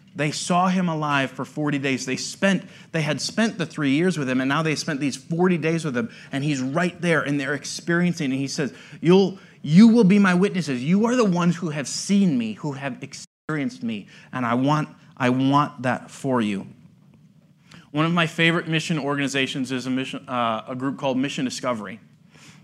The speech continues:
And their, their deal,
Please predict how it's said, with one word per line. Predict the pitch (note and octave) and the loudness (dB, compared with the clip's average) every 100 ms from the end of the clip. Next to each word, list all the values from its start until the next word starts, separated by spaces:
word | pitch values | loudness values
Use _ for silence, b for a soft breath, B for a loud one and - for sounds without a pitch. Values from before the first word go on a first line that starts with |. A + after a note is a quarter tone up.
| B | B
And | C#3 C3 B2 | -4 -2 0
their, | D3 E3 F3+ F#3 E3 - - _ _ _ _ - _ _ - | 4 4 4 2 -2 -10 -20 _ _ _ _ -20 _ _ -6
their | D3+ D#3+ | -2 0
deal, | A#2+ A#2+ F#3 C3 A2+ B2+ | 0 0 2 2 -2 -8